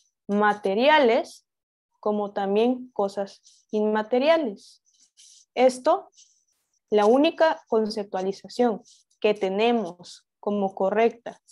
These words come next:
entre este tipo de, de definiciones son los sustantivos,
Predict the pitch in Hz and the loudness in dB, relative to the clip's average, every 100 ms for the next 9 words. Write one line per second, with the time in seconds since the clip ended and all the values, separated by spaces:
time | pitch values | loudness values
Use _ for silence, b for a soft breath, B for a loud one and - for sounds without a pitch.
0 | - b b b b 214 208 202 196 208 | -20 b b b b -6 -4 0 0 0
1 | 208 240 233 226 208 180 160 - - _ | 0 -2 -2 -2 -2 -2 -6 -10 -18 _
2 | _ _ _ _ - - 196 190 190 202 | _ _ _ _ -18 -10 -4 -2 -2 -2
3 | 220 254 294 285 262 302 - _ _ _ | 0 0 0 2 0 -2 -12 _ _ _
4 | - 226 226 254 - _ - 196 196 214 | -4 0 0 -2 -10 _ -8 -6 -6 -6
5 | 208 - 226 226 277 254 202 - | -6 -4 -4 -2 -2 -2 -6 -14